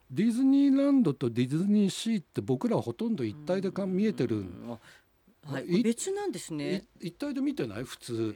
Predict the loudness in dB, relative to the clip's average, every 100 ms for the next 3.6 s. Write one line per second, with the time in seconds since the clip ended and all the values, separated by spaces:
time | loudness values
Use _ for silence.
0 | -2 -2 0 0 -2 -4 -6 -2 2 2
1 | 2 -2 -4 -6 -4 -4 -4 -8 -10 -8
2 | -6 -4 -4 -4 -8 -10 -12 -14 -8 -6
3 | -6 -10 _ 0 0